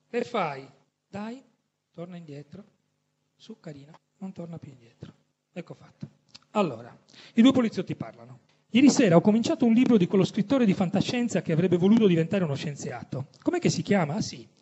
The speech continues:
Albert Einstein. Il romanzo parla di un mondo parallelo negli anni cinquanta come il nostro, nel quale però la burocrazia non ha preso il potere, con tutte le conseguenze che ne sono derivate. Inoltre non si sono veri-, verificate le condizioni climatiche avverse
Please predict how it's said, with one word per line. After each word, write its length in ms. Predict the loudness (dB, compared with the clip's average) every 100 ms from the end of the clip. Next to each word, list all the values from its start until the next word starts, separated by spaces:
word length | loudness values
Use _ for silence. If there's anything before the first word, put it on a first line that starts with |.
| _ -10
Albert 400 | -6 -2 0 -2
Einstein. 540 | -2 -10 -12 -14 -18 _ _ -20 -20 -20 -8
Il 100 | 0
romanzo 400 | 2 4 4 4
parla 200 | 2 2
di 80 | 2
un 60 | 0
mondo 180 | -2
parallelo 420 | -2 -2 -2 0 0
negli 140 | 0
anni 140 | -2
cinquanta 400 | -4 -4 -6 -6
come 200 | -8 -8
il 60 | -8
nostro, 400 | -8 -8 -4 -2
nel 160 | 0 2
quale 200 | 4 4
però 220 | 0 -2
la 140 | -4
burocrazia 640 | -4 -6 -6 -14 -6 -4 -2
non 320 | 2 2 2
ha 260 | -2 -4 _
preso 300 | -12 -10 -10
il 100 | -10
potere, 460 | -12 -14 -14 -14 -10
con 160 | -4 -2
tutte 220 | 2 2
le 80 | 2
conseguenze 480 | -4 -10 -12 -12
che 100 | -12
ne 80 | -12
sono 220 | -10 -8
derivate. 580 | -8 -10 -12 -12 -10 -10 -12 _ -20 -20 -2
Inoltre 640 | 4 6 6 2 -2 _
non 100 | -10
si 80 | -8
sono 220 | -6 -4
veri-, 240 | -4 -6 -8
verificate 640 | -4 -2 -2 -2 -2 0
le 80 | 0
condizioni 460 | 0 -2 0 -2 -2
climatiche 540 | -2 -2 -2 -4 -2
avverse 540 | -2 -2 -2 -4 -6